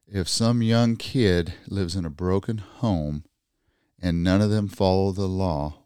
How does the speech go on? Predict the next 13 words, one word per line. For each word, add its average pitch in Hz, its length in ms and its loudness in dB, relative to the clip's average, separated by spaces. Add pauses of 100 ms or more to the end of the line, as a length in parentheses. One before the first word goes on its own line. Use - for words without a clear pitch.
(260)
why 92 920 2
would 85 260 -6
it - 280 -10
be 80 500 -4 (520)
the 90 140 -8
manufacturer 82 1040 -4
of 78 220 -10
said 82 340 -4
weapons' 82 720 -8
responsibility 80 1300 -8 (360)
to 82 100 -12
pay 87 380 0
out 80 400 -2